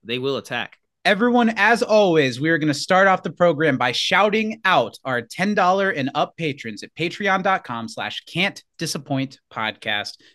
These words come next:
Speaker 2: Those people are Danny M. Lugo, Mary Baker Budisa,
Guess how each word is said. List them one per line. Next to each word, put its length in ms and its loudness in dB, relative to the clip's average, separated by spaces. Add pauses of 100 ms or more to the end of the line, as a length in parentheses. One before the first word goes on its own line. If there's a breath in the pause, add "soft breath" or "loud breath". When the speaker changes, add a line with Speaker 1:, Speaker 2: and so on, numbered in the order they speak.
Speaker 2:
Those 180 -4
people 340 -4
are 200 2
Danny 400 -2
M. 180 -6
Lugo, 500 0 (140)
Mary 220 0
Baker 320 -2
Budisa, 600 -2